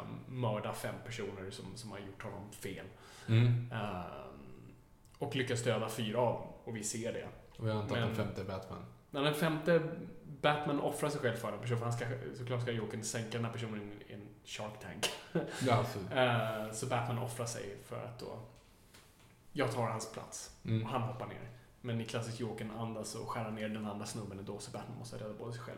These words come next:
Speaker 1: och, eh, snubben från Hajarna.
Speaker 2: Ja.
Speaker 1: Nej, men så, så där är Jokern tillbaka på något vis och, och, och, och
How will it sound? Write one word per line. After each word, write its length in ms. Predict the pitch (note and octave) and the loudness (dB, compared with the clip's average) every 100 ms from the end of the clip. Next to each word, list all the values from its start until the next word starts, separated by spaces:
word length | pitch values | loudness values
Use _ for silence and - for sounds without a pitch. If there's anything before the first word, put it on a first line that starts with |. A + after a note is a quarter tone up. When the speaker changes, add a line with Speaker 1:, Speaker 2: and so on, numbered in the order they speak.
| - | -10
Speaker 1:
och, 240 | - - - - - - - - - - - - | -12 -12 -14 -14 -16 -16 -16 -18 -18 -18 -16 -2
eh, 120 | A#2+ G#2 F#2+ F2 - - - | 0 0 -4 -6 -10 -12 -4
snubben 560 | - - B2 A#2 G#2+ | 0 2 4 2 2
från 180 | G#2 G2+ | -2 -4
Hajarna. 380 | - G2 G2 G2 - - - - - - | -2 -2 -2 -4 -10 -16 -20 -20 -20 -6
Speaker 2:
Ja. 300 | G#2+ G2+ - - - - - - - | 0 0 -2 -12 -6 -4 -4 -8 4
Speaker 1:
Nej, 120 | E3 | 8
men 100 | F3 | 10
så, 160 | E3 D#3+ | 10 6
så 180 | D3+ | 4
där 280 | D3+ E3+ E3 | 4 8 10
är 120 | C#3+ | 8
Jokern 380 | C3 B2 A#2+ A#2 | 8 6 6 2
tillbaka 400 | A#2+ D3+ G3 - | 2 6 6 6
på 80 | A2+ | 0
något 120 | G#2+ | -2
vis 140 | A2 - | -4 -4
och, 280 | C3 B2+ C3 | -4 -2 0
och, 260 | B2 B2+ | 0 2
och, 240 | B2 B2 A#2 | 0 0 -2
och 180 | A#2 | -4